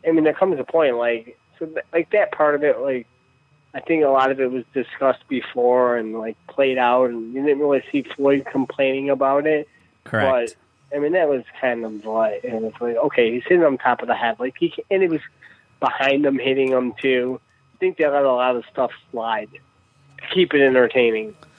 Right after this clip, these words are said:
Speaker 2: Well, we have to grab dinner soon, my friend. I'm, I'm glad that,
Speaker 1: Yeah, I
Speaker 2: uh,
Speaker 1: got, I got, I, I got your program.
Speaker 2: I
Speaker 1: By the way, I got
Speaker 2: appreciate
Speaker 1: your
Speaker 2: that.
Speaker 1: program.
Speaker 2: <laughs> I
Speaker 1: So
Speaker 2: appre-,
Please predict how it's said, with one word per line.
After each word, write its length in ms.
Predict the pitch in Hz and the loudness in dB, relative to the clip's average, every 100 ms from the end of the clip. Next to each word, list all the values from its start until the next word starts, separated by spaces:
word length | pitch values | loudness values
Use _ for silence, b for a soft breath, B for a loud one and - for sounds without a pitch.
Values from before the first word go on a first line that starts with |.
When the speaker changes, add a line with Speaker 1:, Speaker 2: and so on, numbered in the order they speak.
| b b b | b b b
Speaker 2:
Well, 120 | 131 | -2
we 120 | 151 | 0
have 180 | 202 208 | 0 0
to 80 | 202 | -2
grab 280 | 190 196 175 | -2 -2 0
dinner 280 | 180 185 170 | 0 0 -2
soon, 360 | - 175 170 | 0 -2 0
my 140 | 165 151 | 0 0
friend. 420 | 143 156 151 151 | 0 0 0 0
I'm, 180 | 143 139 | 0 -2
I'm 220 | 123 143 | 0 0
glad 340 | 139 147 151 147 | 2 0 0 0
that, 240 | 143 143 | 0 0
Speaker 1:
Yeah, 60 | 131 | 0
I 160 | 131 | 0
Speaker 2:
uh, 60 | 131 127 | 0 0
Speaker 1:
got, 80 | 123 | -2
I 80 | 156 | -4
got, 200 | 156 156 - | -2 -2 -4
I, 160 | 156 147 - | -12 -12 -10
I 80 | 156 | -4
got 200 | 156 156 | 0 0
your 120 | 151 | -2
program. 500 | - 147 135 117 98 | -2 -2 -2 -6 -6
Speaker 2:
I 0 | |
Speaker 1:
By 0 | |
the 60 | 107 | -2
way, 60 | |
I 100 | 113 | 0
got 80 | 123 | 0
Speaker 2:
appreciate 420 | 131 147 - 151 | 0 0 2 0
Speaker 1:
your 80 | 135 | 0
Speaker 2:
that. 200 | 127 110 | 0 -2
Speaker 1:
program. 480 | 120 135 135 135 139 - | -2 -2 -2 -2 -4 -4
Speaker 2:
<laughs> 160 | 113 B B B - | -6 B B B -4
I 180 | 117 120 | 0 0
Speaker 1:
So 60 | |
Speaker 2:
appre-, 280 | 120 147 - | 0 -4 -6